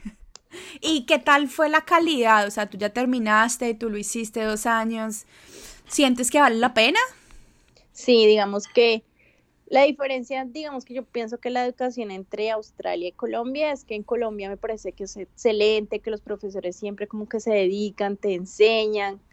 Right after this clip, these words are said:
Speaker 2: Aquí me parece que tú tienes que poner cien por ciento
Speaker 1: Muchísimo
Speaker 2: de ti.
Speaker 1: más, sí.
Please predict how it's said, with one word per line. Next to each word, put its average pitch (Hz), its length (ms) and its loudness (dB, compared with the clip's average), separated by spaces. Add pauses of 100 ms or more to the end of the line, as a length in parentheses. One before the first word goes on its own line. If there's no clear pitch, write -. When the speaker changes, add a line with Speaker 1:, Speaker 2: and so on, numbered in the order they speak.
(200)
Speaker 2:
Aquí 185 500 -6
me 185 140 -8
parece 196 340 -2
que 185 100 -6
tú 190 140 -6
tienes 170 240 -6
que 180 100 -10
poner 180 360 -2 (580)
cien 196 240 -2
por 240 160 -4
ciento 240 220 4
Speaker 1:
Muchísimo 220 160 6
Speaker 2:
de 214 80 6
ti. - 0 -
Speaker 1:
más, 190 340 0 (300)
sí. 196 340 -2